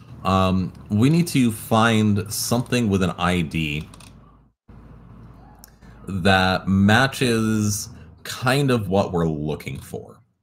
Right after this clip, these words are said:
And probably the best way to do that is going to be, um, using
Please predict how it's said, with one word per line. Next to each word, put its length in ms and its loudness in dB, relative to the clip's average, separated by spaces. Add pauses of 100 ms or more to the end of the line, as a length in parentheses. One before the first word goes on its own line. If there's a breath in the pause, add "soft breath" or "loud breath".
(720 loud breath)
And 240 0
probably 520 2
the 100 2
best 480 -2
way 180 2
to 120 -4
do 260 -6
that 300 2
is 160 -2
going 180 -2
to 60 -2
be, 400 -2 (760)
um, 500 -2
using 760 0